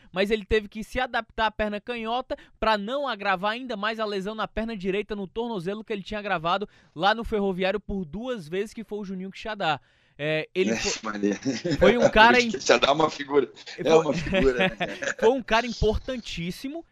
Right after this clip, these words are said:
Speaker 1: em termos de referência técnica dentro de campo, jogou no sacrifício, com metade da sua capacidade técnica até reduzida por conta da condição física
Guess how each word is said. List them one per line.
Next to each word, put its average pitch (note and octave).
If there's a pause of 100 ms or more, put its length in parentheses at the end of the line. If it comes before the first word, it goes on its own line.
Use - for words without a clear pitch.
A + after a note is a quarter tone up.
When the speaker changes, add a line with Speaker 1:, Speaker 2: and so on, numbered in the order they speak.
(160)
Speaker 1:
em F3+
termos F#3
de F3
referência E3 (120)
técnica F3
dentro D#3
de C3+
campo, D#3 (260)
jogou G3
no C#4+
sacrifício, F#3+ (240)
com G3+
metade G#3+
da G#3
sua F#3+
capacidade E3+ (320)
técnica F3
até F#3
reduzida E3+
por -
conta F#3+
da E3
condição E3
física F#3